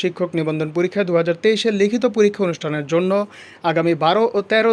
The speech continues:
জুলাই দু হাজার চব্বিশ শুক্রবার ও শনিবার নির্ধারণ করা হয়েছে। বারো জুলাই দু হাজার চব্বিশ খ্রিস্টাব্দ তারিখ শুক্রবার দেশের আটটি জেলায় সকাল নয়টা থেকে বারোটা পর্যন্ত স্কুল দুই ও স্কুল পর্যায়ে এবং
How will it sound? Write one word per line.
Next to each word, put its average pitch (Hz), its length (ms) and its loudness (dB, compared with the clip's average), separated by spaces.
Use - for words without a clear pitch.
জুলাই 208 300 4
দু 170 120 -4
হাজার 160 200 0
চব্বিশ 202 360 -2
শুক্রবার 220 420 0
ও - 20 0
শনিবার 202 400 0
নির্ধারণ 151 400 -4
করা 151 220 -2
হয়েছে। 190 280 -4
বারো 214 160 4
জুলাই 240 300 4
দু 180 100 0
হাজার 170 220 0
চব্বিশ 202 300 0
খ্রিস্টাব্দ 214 320 -4
তারিখ 208 240 2
শুক্রবার 175 440 -2
দেশের 151 280 -4
আটটি 170 200 -4
জেলায় 185 360 0
সকাল 196 240 0
নয়টা 208 240 0
থেকে 208 220 -2
বারোটা 160 240 0
পর্যন্ত 175 340 -4
স্কুল 240 260 -2
দুই 220 160 0
ও - 20 6
স্কুল 226 180 -4
পর্যায়ে 180 380 2
এবং 160 120 -2